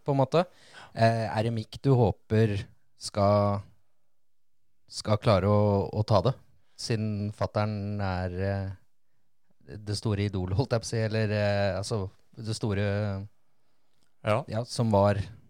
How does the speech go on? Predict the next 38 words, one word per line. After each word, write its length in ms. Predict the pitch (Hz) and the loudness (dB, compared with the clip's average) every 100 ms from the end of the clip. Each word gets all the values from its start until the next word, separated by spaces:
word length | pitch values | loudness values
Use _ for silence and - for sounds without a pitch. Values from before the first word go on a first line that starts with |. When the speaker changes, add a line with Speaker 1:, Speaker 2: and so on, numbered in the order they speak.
| - _ - - | -20 _ -20 -4
Speaker 1:
din 300 | 107 107 117 | 0 2 0
favoritt 460 | 107 131 117 131 - | 2 2 2 -4 -8
da, 140 | 147 - | -12 -4
når 100 | 123 | 2
han 120 | 113 | 4
Speaker 2:
Mm. 60 | 117 | 2
Speaker 1:
kjørte, 300 | 139 107 113 | -4 -8 -8
kan 120 | 110 120 | -4 -4
du 60 | |
si, 160 | 110 139 | -4 -6
som 280 | - 123 117 | -6 -6 -4
det 100 | 113 | -2
startet 300 | 117 98 95 | -2 -2 -2
med. 120 | 113 - - - - _ _ - | -6 -8 -16 -20 -20 _ _ 2
Speaker 2:
Ja, 120 | 139 | 2
absolutt. 440 | 151 - 139 147 - | 2 -4 -8 -8 -2
Eh, 680 | 156 143 143 139 139 135 131 | 4 4 4 2 0 -2 -4
det 180 | 131 | -2
er, 840 | 135 131 131 127 127 123 123 120 117 - - - - - _ _ | 0 2 0 0 -2 -4 -4 -4 -6 -10 -20 -20 -20 -20 _ _
det 20 | |
er 60 | 117 | 0
klart, 200 | 120 120 | 2 2
når 80 | 127 | 0
jeg 100 | 123 | -4
så, 540 | - 110 107 110 110 104 - - - _ _ _ _ _ _ _ _ | -4 -4 -2 -2 -2 -6 -16 -20 -20 _ _ _ _ _ _ _ _
når 80 | 117 | -4
jeg 80 | 110 | -2
så 300 | - 104 98 | -2 -2 -2
liksom, 320 | 101 101 98 | -2 -4 -6
eh, 100 | 98 | -6
første 280 | 95 104 - | -4 -4 -4
løpet, 380 | 95 87 - 110 | -6 -6 -8 -6
når 80 | 104 | -6
han, 240 | 101 95 | -6 -8
eh, 720 | 95 98 98 98 98 95 98 101 | -8 -8 -8 -8 -8 -8 -8 -8
begynte 280 | 101 98 98 | -8 -6 -6
i 60 | |
Haas, 420 | 98 101 - - | -6 -6 -6 -8